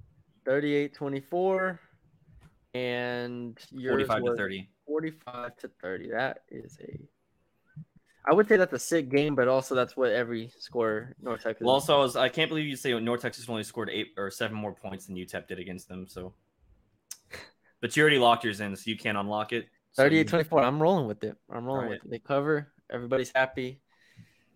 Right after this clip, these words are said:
Speaker 1: I'm excited. I'm excited. This was, this was good. This was a good pod. Anything else before we go?
Speaker 2: <laughs>
Speaker 1: Basketball
Speaker 2: Uh, yes,
Speaker 1: pod?
Speaker 2: actually, one more,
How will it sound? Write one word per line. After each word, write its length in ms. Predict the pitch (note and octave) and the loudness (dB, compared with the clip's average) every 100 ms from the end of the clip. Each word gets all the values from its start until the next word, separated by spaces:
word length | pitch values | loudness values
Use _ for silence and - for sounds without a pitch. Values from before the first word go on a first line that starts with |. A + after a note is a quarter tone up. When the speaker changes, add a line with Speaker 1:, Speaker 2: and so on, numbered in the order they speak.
| _ _ _ _ _ _ _ _ _ _ _ - | _ _ _ _ _ _ _ _ _ _ _ -4
Speaker 1:
I'm 140 | C#3 | -2
excited. 360 | C3+ - A2+ G#2+ - - - _ - | -2 2 2 2 -8 -20 -20 _ -4
I'm 140 | A#2+ | 0
excited. 400 | A#2 - A2 G#2 A2 | 0 0 0 0 -8
This 140 | - B2+ | -6 -2
was, 220 | C3 A#2 | -2 -2
this 180 | B2+ B2+ | -6 -4
was 140 | A#2 | -4
good. 240 | A#2 A2+ G#2 | 0 -2 -2
This 200 | G#2 - | -14 -10
was 60 | A#2+ | -6
a 20 | |
good 160 | A2 | -4
pod. 160 | A2 G#2 | -2 -2
Anything 300 | B2+ C#3+ D#3 | 0 0 4
else 320 | D#3 D#3 - - | 6 6 0 -14
before 160 | - D3 | -2 0
we 100 | C#3+ | 6
go? 300 | D#3 E3 D3 _ _ _ _ - - - _ _ _ _ _ | 6 4 0 _ _ _ _ -20 -20 -20 _ _ _ _ _
Speaker 2:
<laughs> 100 | - | 0
Speaker 1:
Basketball 380 | - C#3 C#3 A#2 | 6 6 6 4
Speaker 2:
Uh, 20 | D3 | 6
yes, 240 | D#3+ D3+ | 8 8
Speaker 1:
pod? 100 | D3 | 6
Speaker 2:
actually, 260 | D#3 - D3+ | 4 4 4
one 180 | C#3+ | 4
more, 140 | D#3+ | 4